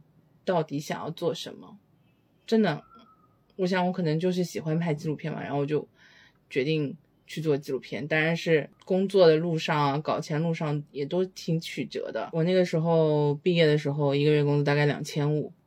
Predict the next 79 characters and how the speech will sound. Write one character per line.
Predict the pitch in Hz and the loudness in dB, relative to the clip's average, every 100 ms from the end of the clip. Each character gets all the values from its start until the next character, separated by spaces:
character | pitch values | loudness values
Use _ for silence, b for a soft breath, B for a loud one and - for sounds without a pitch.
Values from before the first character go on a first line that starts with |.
| - | -4
二 | 180 160 | 0 2
零 | 151 147 | 0 -2
一 | 151 156 156 156 156 156 | -2 -2 -2 -2 -4 -6
三 | - - 151 165 | -10 -4 0 0
年 | 151 - | -2 -4
的 | 165 | -8
时 | 151 | -8
候， | 156 151 165 | -8 -10 -6
后 | 165 | -2
来 | 160 | -2
涨 | 127 | -2
了 | 92 | -6
三 | - 165 170 | -4 -2 -2
千、 | 175 175 165 | -2 -4 -6
四 | 175 - 156 | -6 -6 -6
千， | - 151 165 | -6 -6 -6
后 | - 170 | -6 2
来 | 160 | 4
又 | 165 | 4
去 | 175 | 2
念 | 175 160 | 0 2
研 | 143 147 | 0 0
究 | 165 | 0
生， | 170 170 170 | 0 -2 -4
就 | 240 | -2
是 | |
工 | 240 320 | 2 4
作 | 320 | 6
了 | 277 | 6
一 | 262 | 8
圈 | 277 | 6
之 | 277 | 8
后， | 226 | 6
我 | |
发 | 202 233 | 6 4
现 | |
我 | 190 | 4
还 | 151 180 | 4 2
是 | |
想 | 233 170 | 2 2
做 | 156 | 0
纪 | 147 151 | 0 -2
录 | |
片。 | 147 151 - - _ _ _ _ _ - | -4 -4 -8 -10 _ _ _ _ _ 0
但 | 254 | 4
是 | |
那 | 254 | 8
个 | 240 | 8
时 | 214 | 8
候 | 226 | 8
我 | 185 | 8
已 | |
经 | 165 185 185 - | 4 -2 -2 0
二 | 214 | 2
十 | 196 202 | 2 0
五 | 147 | -2
岁 | 147 180 | 0 2
了， | 151 | 2
读 | 180 | 2
完 | 185 | 2
研 | 196 | 2
究 | |
生 | 196 196 | 0 0
我 | |
二 | 165 180 | 0 -2
十 | 170 | -2
八 | 165 175 | -2 0
岁 | 190 | 0
了， | 156 - | 0 0
我 | 180 | -4
整 | 180 | 0
个 | 160 | 0
二 | 160 226 | 2 4
十 | 208 | 4
多 | 190 | 2
岁 | 196 202 | 4 2
就 | 180 202 | 2 0
是 | 185 | 2
在 | 185 170 | 0 0